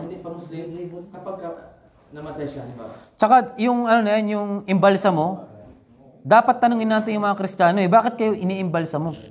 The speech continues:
Speaker 2: No? Saan nyo nakuha yung ganyang aral?
Speaker 1: Tinanong ko, Sheikh, yung ibang mga kamag-anak ko. Kinuha daw nila dahil nang naging uso yung imbalsa mo,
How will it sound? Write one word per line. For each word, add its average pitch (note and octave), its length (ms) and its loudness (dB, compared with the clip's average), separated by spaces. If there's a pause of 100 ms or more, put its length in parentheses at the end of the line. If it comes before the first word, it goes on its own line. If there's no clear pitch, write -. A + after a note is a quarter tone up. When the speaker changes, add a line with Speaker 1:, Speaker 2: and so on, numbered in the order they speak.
(300)
Speaker 2:
No? F#3 400 2 (480)
Saan A3 160 6
nyo B3 160 6
nakuha A3 240 6
yung G3+ 80 0
ganyang G3 240 2
aral? D#3+ 320 2
Speaker 1:
Tinanong A3 320 -12
ko, G#3+ 160 -14
Sheikh, F#3 240 -12
yung E3 560 -18 (240)
ibang D#3+ 220 -12
mga D3+ 180 -12
kamag-anak D#3 400 -10
ko. - 60 -18 (260)
Kinuha A#3+ 320 -8
daw A3+ 160 0
nila F#3+ 320 -6
dahil F3+ 640 -10 (840)
nang F3 180 -14
naging G#3+ 300 -8
uso B3 260 -6
yung G#3 160 -8
imbalsa G#3 480 -6
mo, E3 380 -10